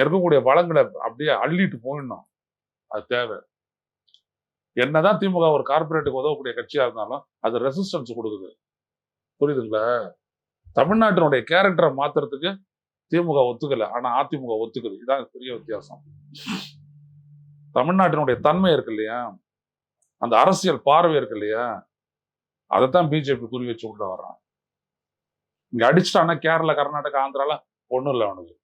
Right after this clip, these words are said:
தமிழ்நாட்டை பிடிக்கணும், அவனுக்கு இருக்கக்கூடிய மிகப்பெரிய சவால். அதுல பலி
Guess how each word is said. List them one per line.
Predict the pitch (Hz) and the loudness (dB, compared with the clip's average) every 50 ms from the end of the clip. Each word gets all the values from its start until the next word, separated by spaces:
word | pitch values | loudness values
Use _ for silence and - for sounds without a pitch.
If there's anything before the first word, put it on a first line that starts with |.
| - 110 | -2 -2
தமிழ்நாட்டை | 110 131 151 151 147 135 127 113 104 | -2 0 -2 -2 -2 0 -2 -2 -4
பிடிக்கணும், | 120 120 117 113 104 98 - _ _ _ _ _ - - | -6 -12 -10 -10 -10 -12 -14 _ _ _ _ _ -4 -2
அவனுக்கு | 101 104 101 101 104 | -2 -2 -2 -2 -4
இருக்கக்கூடிய | 113 123 139 139 127 113 110 113 | -2 -2 -2 -2 -2 -4 -6 -8
மிகப்பெரிய | 123 131 120 131 123 127 117 - - | -12 -12 -12 -10 -8 -8 -8 -8 -8
சவால். | 110 95 95 92 - _ _ _ _ _ _ _ _ _ _ _ _ _ _ _ - | -10 -10 -10 -12 -14 _ _ _ _ _ _ _ _ _ _ _ _ _ _ _ -4
அதுல | - 95 101 98 - - | -2 -2 -2 -2 0 2
பலி | 135 185 240 | 2 4 4